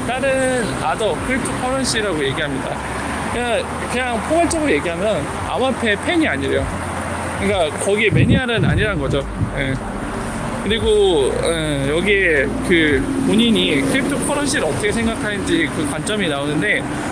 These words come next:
돈이 아니라고 합니다. 모니가 아니래요. 예.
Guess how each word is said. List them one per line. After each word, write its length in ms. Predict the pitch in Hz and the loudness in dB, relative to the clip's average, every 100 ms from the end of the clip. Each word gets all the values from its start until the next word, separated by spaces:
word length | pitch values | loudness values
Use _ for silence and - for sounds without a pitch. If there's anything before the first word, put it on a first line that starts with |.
| - - - | -4 -4 -2
돈이 260 | 226 277 247 | 0 2 0
아니라고 380 | 156 208 214 | 0 -2 0
합니다. 260 | 175 135 135 135 - - | -2 -4 -6 -6 -10 -6
모니가 680 | 156 220 233 214 202 202 214 | -2 0 2 2 2 2 2
아니래요. 400 | 151 147 147 214 - - - 175 | 2 2 0 -2 -6 -10 -6 -4
예. 160 | 175 | -4